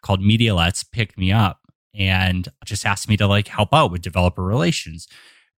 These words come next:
And as I dug into it more, what I realized about all the space is that some of the coolest innovations and things that are out there are driven by advertising. I think there's a lot of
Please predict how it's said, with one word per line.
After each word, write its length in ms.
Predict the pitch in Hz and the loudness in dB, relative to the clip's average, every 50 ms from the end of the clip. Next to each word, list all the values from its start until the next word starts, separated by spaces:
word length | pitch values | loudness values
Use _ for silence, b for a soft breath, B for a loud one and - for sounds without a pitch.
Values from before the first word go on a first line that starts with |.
| _ _ _ _ _ _ - | _ _ _ _ _ _ 0
And 160 | 123 123 131 | 2 4 6
as 160 | 135 147 147 | 4 6 6
I 80 | 175 180 | 4 4
dug 240 | 143 131 117 104 120 | 2 2 2 2 4
into 260 | 190 233 - - 147 | 4 4 4 4 4
it 80 | 117 117 | 4 6
more, 180 | 147 190 202 | 6 4 4
what 140 | 160 131 123 | 4 4 4
I 40 | 120 | 4
realized 420 | 120 120 127 160 185 196 156 131 | 4 4 4 6 4 4 2 2
about 180 | 110 104 107 101 | 2 2 4 4
all 140 | 107 110 104 | 4 4 2
the 100 | 107 101 | 2 -2
space 380 | - - - 220 240 - - | 0 0 0 0 0 0 0
is 100 | 127 104 | -2 -2
that 140 | - 98 - | -2 -4 -2
some 160 | - 123 127 | 2 4 4
of 20 | 131 | 4
the 80 | 120 | 4
coolest 400 | - - - 117 110 95 - - | 2 2 2 2 4 2 2 2
innovations 600 | 113 110 101 95 87 95 95 101 - - 113 98 98 | 2 2 4 4 2 2 0 0 2 2 2 4 4
and 120 | 92 87 | 2 2
things 280 | - 98 95 92 - - | 0 0 -2 -2 -4 -4
that 160 | 95 90 90 | -4 -4 -2
are 80 | 87 | -2
out 320 | 87 107 139 190 208 - - | 0 2 2 0 0 0 0
there 180 | 110 98 98 | 2 2 4
are 80 | 92 92 | 4 2
driven 460 | 87 - - 101 98 92 95 92 92 | 0 0 0 0 0 0 0 -2 -2
by 180 | 87 85 82 82 | -2 -4 -4 -2
advertising. 760 | 87 127 151 147 117 - - 78 78 82 - - - - - - | -2 -2 0 -2 -4 -6 -6 -10 -12 -12 -14 -16 -20 -18 -16 -6
I 40 | 110 | -2
think 160 | - 139 120 | -2 2 2
there's 140 | 131 120 - | 2 4 4
a 60 | 117 | 2
lot 300 | 104 101 98 104 107 107 | 2 2 2 2 4 2
of 160 | 98 92 | 0 0